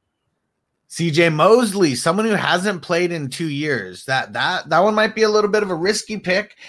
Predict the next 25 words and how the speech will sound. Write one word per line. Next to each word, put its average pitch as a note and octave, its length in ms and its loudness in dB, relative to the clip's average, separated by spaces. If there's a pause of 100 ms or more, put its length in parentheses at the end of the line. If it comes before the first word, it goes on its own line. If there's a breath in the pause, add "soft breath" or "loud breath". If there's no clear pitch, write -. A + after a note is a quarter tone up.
(120 loud breath)
and D#3 80 2
I E3+ 80 6
don't F3 120 4
know F3 100 6
if D#3 80 2
Antonio D#3+ 480 2
actually D#3 340 0
picked E3+ 260 -4
that D#3 240 0
or D3 120 -2
if C#3 120 -6
it D3+ 140 -2
was, C#3+ 300 -2
uh, A#2 280 -2 (460 soft breath)
an D3 120 0
auto D#3 340 6
pick E3+ 240 0
or E3 60 2
whatever, D#3+ 400 4
but C3 280 0 (220 loud breath)
C G3 220 -2
J C4 160 2
Mosley, F#3+ 440 0
someone F3+ 520 0
who D3 400 -4